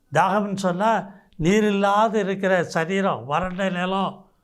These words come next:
வனாந்தரமாய் கிடக்கிற சரீரம் உடையவன்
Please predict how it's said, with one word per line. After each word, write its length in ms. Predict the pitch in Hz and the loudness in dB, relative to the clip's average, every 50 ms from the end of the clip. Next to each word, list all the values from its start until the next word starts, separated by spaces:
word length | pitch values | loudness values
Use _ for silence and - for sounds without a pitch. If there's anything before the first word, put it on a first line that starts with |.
| _ _ _ _ _ _ _ _ - | _ _ _ _ _ _ _ _ -2
வனாந்தரமாய் 680 | 151 156 175 202 202 175 202 185 190 180 190 180 170 | 0 2 2 2 2 2 2 0 2 2 0 -2 -2
கிடக்கிற 400 | 175 180 170 175 170 180 170 165 | -2 -4 -4 -4 -4 -2 -4 -4
சரீரம் 420 | 156 160 165 151 147 180 175 175 170 | -4 -4 -4 -4 -4 -2 -2 -2 -2
உடையவன் 720 | 165 165 165 165 160 165 156 175 180 175 - 180 - | 0 0 0 0 0 0 0 0 -2 -2 -4 -8 -14